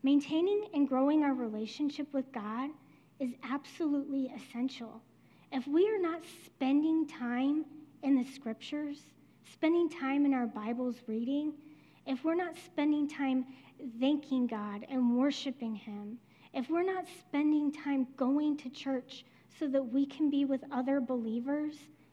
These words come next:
and learn more about God, it's just not quite good enough. We need to be doing these things. Because if we're not spending time with God,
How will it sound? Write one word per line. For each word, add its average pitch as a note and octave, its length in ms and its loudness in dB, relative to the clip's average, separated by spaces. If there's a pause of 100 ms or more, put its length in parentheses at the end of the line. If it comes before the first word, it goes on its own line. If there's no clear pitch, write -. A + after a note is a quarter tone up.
(100)
and A#3+ 260 4
learn B3 280 4
more B3+ 240 4
about A#3 360 -4
God, A3+ 380 -6 (1400)
it's A#3 160 -16
just - 240 -6
not D#4 280 -2
quite D4+ 220 -2
good C4+ 160 0
enough. A3+ 380 0 (520)
We C4 180 4
need C#4+ 300 6
to C#4+ 100 -8
be C4 120 -2
doing C4+ 380 2
these G#3 280 -4
things. A#3 340 -12 (2500)
Because C#4+ 280 4
if D4+ 160 0
we're D4+ 120 2
not B3 340 -2
spending E4+ 400 0
time E4+ 260 -2
with F4 200 2
God, F4+ 260 2